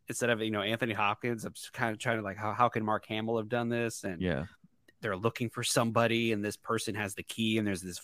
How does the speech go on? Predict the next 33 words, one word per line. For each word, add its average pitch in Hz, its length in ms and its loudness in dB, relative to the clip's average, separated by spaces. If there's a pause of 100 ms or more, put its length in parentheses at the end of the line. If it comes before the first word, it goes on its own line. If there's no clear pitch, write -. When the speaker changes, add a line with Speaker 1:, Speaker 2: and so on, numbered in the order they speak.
Speaker 1:
evil 117 240 2
force 113 380 4
coming 117 320 4
to 120 140 -2
them, 117 400 2 (440)
and 101 120 -2
this 98 160 -2
one 117 320 6
woman 117 280 6
has 107 200 2
to 107 100 -4
rise 110 380 6
up 110 320 6
and, 90 280 -2
and 101 140 -4
fight 101 360 0
this 98 220 -4
evil 107 240 -4
force, 107 600 0
and, 90 300 -4 (600)
and 110 160 2
the 107 100 4
title 139 640 8 (160)
is 139 140 6
Rebel 127 680 10 (300)
Moon. 113 560 6 (420)
It 143 220 6
Speaker 2:
That's 98 180 8
Speaker 1:
is - 40 -4
Speaker 2:
the 110 60 4
Speaker 1:
a - 40 6
Speaker 2:
most 104 160 8
Speaker 1:
Star 131 160 12